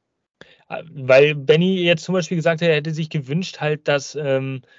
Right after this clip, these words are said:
Andrade da clean gewonnen hätte. Ja, also mit einem normalen Submission-Sieg und jetzt nicht durch D Q, aber naja, wir haben's ja hier diskutiert. Mehr oder weniger, es ist schon ganz cool, um die Story ein bisschen am Laufen zu halten, ne?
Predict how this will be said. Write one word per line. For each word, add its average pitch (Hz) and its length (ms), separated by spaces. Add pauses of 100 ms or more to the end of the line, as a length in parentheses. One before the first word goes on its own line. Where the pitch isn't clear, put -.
(180)
Andrade 139 540
da 151 140
clean 202 420
gewonnen 143 420
hätte. 160 440 (840)
Ja, 131 380
also 113 300 (140)
mit 123 200
einem 123 180
normalen 123 420
Submission-Sieg 156 800
und 143 100
jetzt 135 180
nicht 147 180
durch 139 200
D 139 140
Q, 139 320
aber 117 360 (400)
naja, 131 240
wir 120 80
haben's 127 140
ja 135 80
hier 131 120
diskutiert. 131 680 (460)
Mehr 143 160
oder 139 140
weniger, 143 280
es 131 100
ist 151 100
schon 151 120
ganz 135 240
cool, 165 80
um 143 80
die 131 80
Story 127 240
ein 127 100
bisschen 123 160
am 117 100
Laufen 123 300
zu 110 180
halten, 107 280
ne? 117 160